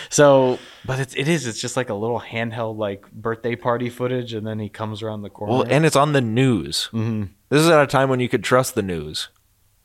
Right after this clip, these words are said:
Speaker 2: So seeing that,
Speaker 1: That's true.
Speaker 2: <laughs> they're all huddled around the little T V
Speaker 1: At that point. <laughs>
Speaker 2: watching the news, and they're like, "We have some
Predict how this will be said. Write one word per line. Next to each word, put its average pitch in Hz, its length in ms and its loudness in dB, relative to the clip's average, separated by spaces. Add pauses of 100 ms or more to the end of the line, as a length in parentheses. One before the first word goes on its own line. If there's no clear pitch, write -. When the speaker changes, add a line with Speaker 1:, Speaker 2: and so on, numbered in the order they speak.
(400)
Speaker 2:
So - 160 -2
seeing 143 320 4
that, 139 60 4 (140)
Speaker 1:
That's 131 140 2
true. 95 300 -4 (460)
Speaker 2:
<laughs> - 420 -18
they're 127 160 6
all 131 240 6
huddled 123 320 2
around 117 280 4
the 117 100 2
little 113 240 2
T 110 300 -2
V 110 340 2
Speaker 1:
At 139 180 0
that - 0 -
point. - 540 -4
<laughs> 147 60 -6
Speaker 2:
watching 117 640 2
the 110 120 2
news, 107 340 2
and 110 100 -2
they're 104 100 2
like, 101 200 -2
"We 95 140 -6
have 98 180 -6
some 85 360 -12